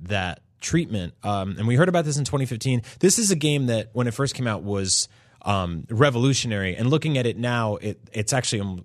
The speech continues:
sort of comical. But I, I still think there's a lot of creepy, scary stuff about this thing,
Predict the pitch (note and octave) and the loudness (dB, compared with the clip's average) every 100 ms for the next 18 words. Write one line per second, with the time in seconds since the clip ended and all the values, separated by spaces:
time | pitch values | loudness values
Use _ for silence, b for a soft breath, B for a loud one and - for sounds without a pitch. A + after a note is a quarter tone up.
0 | _ - - A2 F2 - G#2 G#2 F2 E2+ | _ -4 0 0 -2 -4 -2 -2 -2 -6
1 | - B D#3 F#3 F3+ - E3+ - A#3 A#3 | -8 B 4 4 4 0 2 4 4 4
2 | G3+ E3 D3+ C#3 - C3+ A#2+ A#2 A2 - | 2 2 0 0 -2 -2 0 0 0 0
3 | A2 G#2 G2 G#2+ F#2 F2+ F#2+ F#2 G2 F2+ | 0 0 0 -2 -4 -8 -6 -6 -4 -6